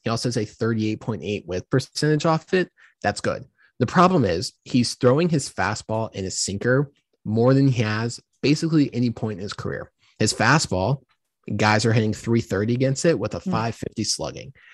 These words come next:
Speaker 1: His whiff percentage is only twelve, and he's only throwing it ninety-two miles per hour. Then you look at his sinker, also ninety-two miles per hour.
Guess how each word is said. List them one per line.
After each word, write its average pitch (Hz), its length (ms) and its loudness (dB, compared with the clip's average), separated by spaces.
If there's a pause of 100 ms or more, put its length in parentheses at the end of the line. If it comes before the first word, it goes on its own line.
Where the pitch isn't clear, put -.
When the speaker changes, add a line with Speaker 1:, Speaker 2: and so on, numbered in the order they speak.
(160)
Speaker 1:
His 113 180 2
whiff 123 180 8
percentage 143 420 6
is 120 100 2
only 110 180 2
twelve, 104 480 0 (240)
and 113 80 0
he's 113 140 0
only 123 140 2
throwing 117 260 0
it 101 100 -4
ninety-two 104 460 -4
miles 101 280 -4
per - 140 -12
hour. - 220 -10 (400)
Then 117 100 4
you 120 80 6
look 117 140 4
at 113 60 4
his 104 100 2
sinker, 139 500 4 (180)
also 104 300 2
ninety-two 101 380 0
miles 92 240 -4
per 127 100 -2
hour. 135 240 2